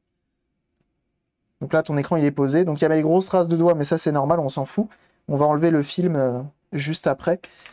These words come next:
Mais avant ça, on va préparer la quark. Et on posera la vitre également. Vitre en verre, qui plus est.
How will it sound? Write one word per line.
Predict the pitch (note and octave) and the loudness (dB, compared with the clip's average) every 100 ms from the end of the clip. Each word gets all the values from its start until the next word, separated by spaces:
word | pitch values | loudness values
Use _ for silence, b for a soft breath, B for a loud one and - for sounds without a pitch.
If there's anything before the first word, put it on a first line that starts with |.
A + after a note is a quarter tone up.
| - - | -12 -4
Mais | |
avant | C3+ C#3 | -2 -2
ça, | F3 | -2
on | |
va | D3 | -2
préparer | - F#3 E3+ D3 D#3 | -2 -2 0 0 0
la | - | 0
quark. | - D#3+ - - - _ _ _ _ _ _ _ _ _ _ _ _ _ _ | 0 0 -2 -14 -16 _ _ _ _ _ _ _ _ _ _ _ _ _ _
Et | D3 | -2
on | C3+ | 0
posera | C#3 C#3 D#3 | 0 2 4
la | C3 | 4
vitre | B2 B2 - _ - | 0 -6 -14 _ -8
également. | C3+ C3 B2+ C3+ _ B B B - | 0 0 0 -4 _ B B B -2
Vitre | E3 A3+ G3 | 2 2 2
en | E3+ | 4
verre, | G3 C#4 | 4 4
qui | - | 0
plus | F#3+ E3 D#3 | 0 2 4
est. | B3+ | 2